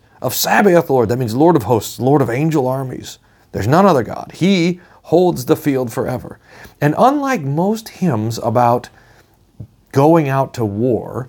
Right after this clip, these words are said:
"Onward, Christian soldier," et cetera, et cetera, the, the, the one that's going out to battle is not the Christian, but Christ Jesus, who goes out to fight for us. And he goes alone. That's the picture of Psalm forty-six. We're on the city wall. We're,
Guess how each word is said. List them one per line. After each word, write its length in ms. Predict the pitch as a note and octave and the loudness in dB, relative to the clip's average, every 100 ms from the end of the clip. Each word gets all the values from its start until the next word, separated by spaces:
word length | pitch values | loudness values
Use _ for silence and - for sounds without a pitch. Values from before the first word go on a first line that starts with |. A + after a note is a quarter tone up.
| _ _ - | _ _ -6
"Onward, 440 | G#2 A#2+ B2 A#2+ A2 | 0 0 0 -4 -4
Christian 320 | A#2 - A2+ | -6 -4 -6
soldier," 360 | - A2+ A2+ | -2 -2 -4
et 100 | G2+ | -6
cetera, 280 | - A2+ G#2 | -2 -2 -2
et 40 | - | -4
cetera, 300 | G#2 - G#2 - - - | -4 -6 -12 -14 -20 -2
the, 140 | C3+ C3 - | 2 2 -2
the, 180 | C3 B2+ | -6 -6
the 200 | E3 C#3 | -2 0
one 380 | B2+ C#3 G3 A3+ | 2 4 4 4
that's 160 | G3+ - | 2 0
going 440 | B2 D3+ E3 D3 | -2 0 0 0
out 280 | C3+ D3 - | -2 -4 -6
to 80 | A2 | -10
battle 640 | F2+ A2+ C#3+ C#3 F#2+ G2+ | -6 -2 0 0 0 -2
is 180 | A#2+ G#2+ | -2 0
not 240 | C3+ G3+ | 0 2
the 100 | - | 0
Christian, 540 | - D3+ - G2 G2+ G2+ - - | 0 -2 -2 -6 -6 -8 -14 -4
but 200 | B2 A#2 | -2 -2
Christ 380 | - A#2+ G#2+ G2 | -2 0 0 0
Jesus, 400 | A2 G2 F2 - | 0 0 -4 -2
who 120 | C#3 | 0
goes 300 | A#2 C#3 C#3 | 2 2 2
out 180 | A#2 A#2 | 2 0
to 80 | A#2 | -2
fight 320 | - A#2+ A2+ | -6 -2 -2
for 260 | A2+ A#2+ G2 | -4 -4 -4
us. 120 | F2 | -6
And 160 | - D3 | -2 2
he 80 | D#3 | 4
goes 240 | E3 D#3 | 4 4
alone. 540 | A#2+ B2 F3 E3 F#2+ - _ _ _ _ _ _ | 2 -2 -2 -4 -8 -20 _ _ _ _ _ _
That's 240 | - D#3 - | -2 0 0
the 100 | B2 | -4
picture 420 | - D#3 - F#2 | -2 -4 -4 -8
of 120 | F#2+ | -8
Psalm 320 | - A#2+ C3 | -2 0 0
forty-six. 640 | A2+ B2+ B2+ A2 D3 A2+ - | -2 0 0 0 -2 -2 -2
We're 220 | A2+ C#3 | 2 4
on 120 | C#3 | 4
the 80 | C3+ | 0
city 280 | A#2 C#3 C3 | -4 -4 -4
wall. 360 | A#2 C3+ C3 G#2 | 0 4 4 2
We're, 300 | A#2+ C#3 | 0 0